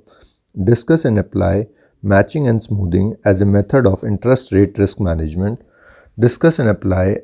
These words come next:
asset and liability management as a method of interest rate risk management. Define a forward rate agreement. Use a forward rate agreement as a method of interest rate risk management.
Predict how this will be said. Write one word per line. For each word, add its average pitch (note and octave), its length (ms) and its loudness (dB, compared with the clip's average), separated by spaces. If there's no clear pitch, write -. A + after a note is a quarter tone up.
asset C3 320 2
and A2 180 0
liability F#2+ 480 0
management F#2+ 680 -2
as G2 200 -4
a F#2+ 40 0
method A#2 320 2
of F#2+ 200 -2
interest G#2 460 -4
rate G2 240 0
risk - 240 -6
management. E2+ 580 -4
Define C3+ 460 2
a A#2 60 2
forward G#2 520 2
rate G2+ 240 2
agreement. F2+ 560 -4
Use C3+ 340 4
a C3+ 100 4
forward A#2 480 2
rate B2 200 2
agreement F#2 560 -2
as F#2+ 200 -2
a G2+ 60 2
method G2 400 2
of F#2+ 220 2
interest A2+ 520 -2
rate G2+ 280 0
risk G#2 200 -2
management. F#2 640 -4